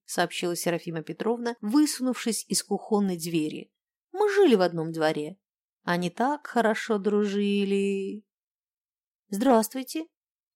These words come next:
Перед Дайнекой стояла маленькая девочка и смотрела на нее снизу вверх, сведя глаза к переносице. "Здравствуй, девочка. Как тебя зовут?" "Маруся". "А меня Дайнека".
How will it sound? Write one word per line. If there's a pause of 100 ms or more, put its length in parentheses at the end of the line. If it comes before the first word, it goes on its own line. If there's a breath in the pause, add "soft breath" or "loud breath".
(220)
Перед
Дайнекой
стояла
маленькая
девочка
и
смотрела
на
нее
снизу
вверх,
сведя
глаза
к
переносице. (760)
"Здравствуй,
девочка. (340)
Как
тебя
зовут?" (640)
"Маруся". (580)
"А
меня
Дайнека".